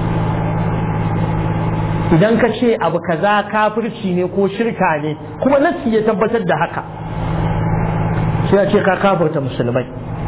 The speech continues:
Amma kuma ga bayin Allah da Allah ya tabbatar da imaninsu,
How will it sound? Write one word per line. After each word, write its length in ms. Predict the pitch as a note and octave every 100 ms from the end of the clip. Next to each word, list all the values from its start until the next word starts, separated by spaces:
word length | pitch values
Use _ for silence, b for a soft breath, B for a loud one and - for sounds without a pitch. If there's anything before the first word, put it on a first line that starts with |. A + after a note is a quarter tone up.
| - -
Amma 240 | D#3 G#3 A3
kuma 200 | A#3+ A#3+
ga 220 | G3+ F#3
bayin 380 | D#3+ G#3+ A3+ A3+ A3
Allah 420 | A#3 A#3 A3 G3
da 100 | E3
Allah 340 | F#3+ A3 G#3+ F3+
ya 80 | F#3
tabbatar 480 | F#3 G#3 G#3+ G#3+ A3+
da 140 | F#3+
imaninsu, 800 | F#3 G#3 G#3+ A3 G#3+ F3+ E3